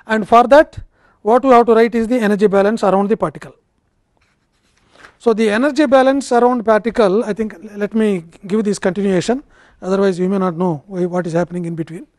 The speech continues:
Yeah, equation twelve cannot be used to calculate effectiveness factor, since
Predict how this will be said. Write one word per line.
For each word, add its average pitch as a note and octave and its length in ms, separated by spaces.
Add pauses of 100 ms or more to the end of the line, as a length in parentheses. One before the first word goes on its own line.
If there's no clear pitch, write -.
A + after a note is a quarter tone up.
(760)
Yeah, G3 280 (840)
equation B3 540
twelve C#4 340
cannot B3 340
be A#3+ 120
used A3 600 (680)
to F3 80
calculate G#3+ 640
effectiveness G3 500
factor, F#3 440 (500)
since G#3+ 760